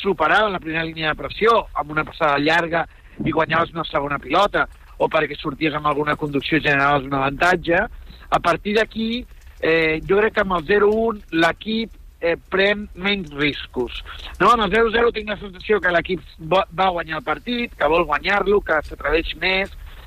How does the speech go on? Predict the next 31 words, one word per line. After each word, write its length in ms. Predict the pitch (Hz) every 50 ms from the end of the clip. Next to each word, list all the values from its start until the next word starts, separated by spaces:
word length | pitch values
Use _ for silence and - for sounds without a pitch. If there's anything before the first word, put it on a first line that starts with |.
| - -
eh, 140 | - 165 165
però 260 | 165 185 185 190 185 175 185
el 100 | 180 170
tenir 280 | 170 180 175 196 214 233
l'avantatge 600 | 240 233 220 208 196 170 220 220 226 180 175 233
a 40 | 220 202
vegades 340 | 180 185 190 208 208 - -
fa 280 | - 202 202 220 240 247 - - - - - - -
la 160 | 165 175 165
sensació 540 | 185 196 170 180 185 165 - - 196 202 185
que 140 | 147 208 208
la 100 | 196 -
prioritat, 680 | - 180 180 175 165 160 156 - 196 196 196 202 240 - - - - - - - - - 160
perquè 220 | 156 151 - 151
el 80 | 147 165
Barça 180 | 185 160 185 185
també 240 | 165 139 143 147
l'ha 140 | 151 160 160
buscat, 440 | 165 160 - - 180 180 185 220 - - - - - - -
és 140 | 170 160 135 143
no 80 | 165 160
perdre 300 | 143 147 143 135 143 143
la 80 | 143 139
pilota, 600 | - 165 180 190 190 185 180 185 180 180 180 180 -
és 140 | - 139 127
donar 160 | 151 147 147 139
seguretat, 680 | - 151 139 143 156 165 160 - 170 160 160 160 160 - -
és 80 | 143 - -
no 80 | 151 151
prendre 380 | 147 156 151 156 160 160 160 156
riscos, 540 | 160 156 151 - - - 156 156 156 -